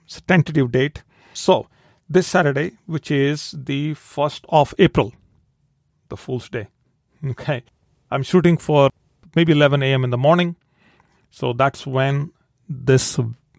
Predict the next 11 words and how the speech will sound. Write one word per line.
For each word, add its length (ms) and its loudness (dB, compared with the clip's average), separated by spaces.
training 460 2
is 100 -8
going 140 -8
to 60 -14
happen. 360 -10
Some 200 -16
advanced 560 -12
career 400 -4
strategies, 580 0
structures, 480 -2
navigating 680 2